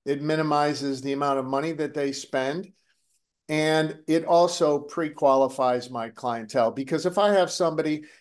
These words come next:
and I give them a, a pre-construction write-up or a pre-construction contract, if they're willing to cut me a check right off the bat,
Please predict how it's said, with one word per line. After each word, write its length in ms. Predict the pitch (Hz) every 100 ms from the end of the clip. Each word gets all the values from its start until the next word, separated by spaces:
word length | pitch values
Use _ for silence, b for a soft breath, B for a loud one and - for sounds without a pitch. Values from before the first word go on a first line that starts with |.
| _
and 100 | 139
I 100 | 156
give 320 | 156 160 143
them 240 | 147 147 143
a, 300 | 131 127 131
a 160 | 131 127
pre-construction 1000 | - 160 147 143 - 151 139 - 139
write-up 560 | 127 131 135 143 139 - b _
or 160 | 135 135
a 80 | 135
pre-construction 840 | 151 139 147 131 143 139 139 127
contract, 600 | - 127 127 139 139 143 _ _
if 160 | 147 135
they're 240 | 190 214
willing 360 | 170 170 175 170
to 120 | 170
cut 300 | - 165 156
me 120 | 156 147
a 60 |
check 320 | 139 151 143
right 240 | 147 143 139
off 240 | 135 135
the 60 | 131
bat, 320 | 131 131 143